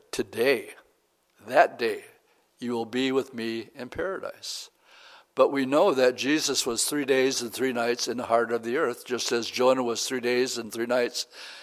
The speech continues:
in the stomach of, of, uh, the great fish. So what is paradise? Paradise is not heaven. Paradise is Abraham's bosom, a place of comfort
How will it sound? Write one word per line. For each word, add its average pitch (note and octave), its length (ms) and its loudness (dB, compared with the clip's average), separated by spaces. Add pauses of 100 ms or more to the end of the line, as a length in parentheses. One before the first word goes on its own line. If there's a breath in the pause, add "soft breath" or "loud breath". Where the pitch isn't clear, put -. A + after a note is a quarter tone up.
(100)
in B2 220 -4
the B2 380 0 (300 loud breath)
stomach B2 460 6
of, B2+ 360 6 (160)
of, B2 280 4
uh, B2+ 320 4 (260)
the A#2+ 100 -8
great C3+ 240 4
fish. - 560 -4 (760 soft breath)
So C3+ 340 8
what C3 460 4
is B2+ 220 2
paradise? D#3 840 2 (180)
Paradise B2+ 500 4
is A2 140 -4
not B2 180 0
heaven. A#2+ 360 -2 (640 soft breath)
Paradise C3 600 6
is A#2 220 -6 (100)
Abraham's A2+ 800 2
bosom, G#2+ 600 -4 (340 soft breath)
a G#2+ 100 -2
place A#2+ 420 0
of - 160 -8
comfort A2 560 0